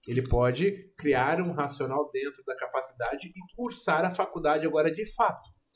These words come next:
Porque, olha só, muitas pessoas falam pra mim assim, "Porra, Mago, você faz o manejo, mas eu só opero com contrato."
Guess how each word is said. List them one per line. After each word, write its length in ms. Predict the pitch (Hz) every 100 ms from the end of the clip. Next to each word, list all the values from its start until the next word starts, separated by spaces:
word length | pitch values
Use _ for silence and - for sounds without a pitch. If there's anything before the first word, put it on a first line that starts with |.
| _ _ _ _ _
Porque, 420 | 135 147 170 - -
olha 220 | 151 170
só, 340 | - 123 - _ _ _ _ _ _ _
muitas 360 | 131 185 202 175
pessoas 400 | 147 131 160 143
falam 240 | 143 139
pra 120 | 139 127
mim 140 | 131
assim, 200 | 131 - - _ _ _ _
"Porra, 300 | - 131 123
Mago, 340 | 117 120 110 - - _ _ - - _ -
você 180 | - 147
faz 280 | - 180
o 60 | 190
manejo, 540 | 175 131 127 180 -
mas 200 | 143 170
eu 40 | 190
só 180 | - 190
opero 300 | - 190 196
com 100 | 196
contrato." 600 | - 190 175 123 151 156